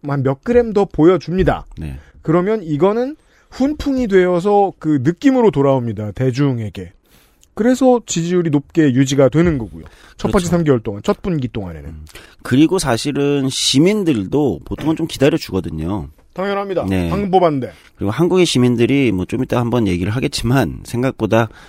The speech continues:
Speaker 2: 어, 착해요. 예, 착한 시민들이어가지고, 어, 정부의 초기에는,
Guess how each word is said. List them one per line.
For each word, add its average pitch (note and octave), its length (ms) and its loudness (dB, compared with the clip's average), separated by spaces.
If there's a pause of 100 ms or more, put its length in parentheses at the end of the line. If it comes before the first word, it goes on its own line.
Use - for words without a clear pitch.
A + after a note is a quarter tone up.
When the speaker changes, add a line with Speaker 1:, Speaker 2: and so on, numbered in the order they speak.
(160)
Speaker 2:
어, C#2+ 200 -10 (180)
착해요. G#2 600 -4 (460)
예, D2 160 -10 (100)
착한 - 260 -8
시민들이어가지고, G2 1000 -2 (500)
어, F2 280 -6
정부의 A2+ 360 -2
초기에는, E3+ 720 0